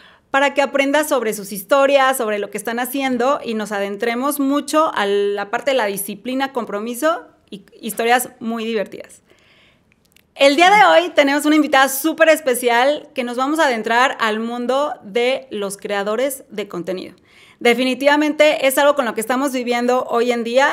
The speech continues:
el generar contenido, la parte de los influencers, pero qué interesante saber qué pasa detrás de toda esta creación, cómo es el estilo de vida de estas personas y cómo viven el día a día el, el que seas,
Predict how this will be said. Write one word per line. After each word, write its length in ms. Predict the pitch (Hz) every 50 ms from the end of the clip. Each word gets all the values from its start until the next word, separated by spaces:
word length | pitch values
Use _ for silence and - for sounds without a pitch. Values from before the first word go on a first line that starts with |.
| 311 -
el 260 | 214 208 208 202 -
generar 420 | - - 220 214 220 240 240 240 -
contenido, 600 | 277 269 262 247 220 220 233 254 262 262 262 262
la 160 | 254 214 202
parte 220 | - 247 240 - 262
de 60 | 254
los 180 | 240 214 -
influencers, 680 | 220 208 202 202 247 254 254 262 254 294 302 302 302 302 - - - - _ _ _
pero 200 | 277 277 294 285
qué 100 | - 320
interesante 540 | 330 330 403 403 403 302 302 285 277 320 302
saber 360 | 302 277 247 240 247 240 -
qué 100 | 277 269
pasa 420 | 269 - 277 269 262 294 277 277
detrás 880 | 233 226 214 214 214 - - 240 233 233 233 247 294 494 - - - - _ _ _ _ _
de 280 | 339 226 202 220 214
toda 260 | 220 - 240 233 240
esta 240 | 254 247 254 262 254
creación, 440 | 247 214 208 202 - 226 226 247 247 240 -
cómo 260 | - 302 320 349 415
es 100 | 427 427
el 120 | 415 349 302
estilo 340 | 277 - - 269 262 285
de 140 | 285 262 233
vida 200 | 220 226 233 254
de 100 | 247 240 233
estas 240 | 233 262 262 262
personas 600 | 262 226 208 190 190 214 214 220 247 302 359 - - - - - - - _ _ _
y 180 | 247 220 -
cómo 340 | - 277 277 277 302 330 320 247
viven 720 | 233 233 277 294 320 330 330 294 240 208 190 185 175 - _ _ _ _ _ _ _ _ _
el 240 | - - 220 220 220
día 220 | 240 262 247 247
a 40 | 247
día 280 | 240 247 240 254 269 285 - -
el, 320 | 226 208 208 196 196 196 -
el 140 | 226 208
que 100 | - 220 214
seas, 360 | 214 226 220 214 214 -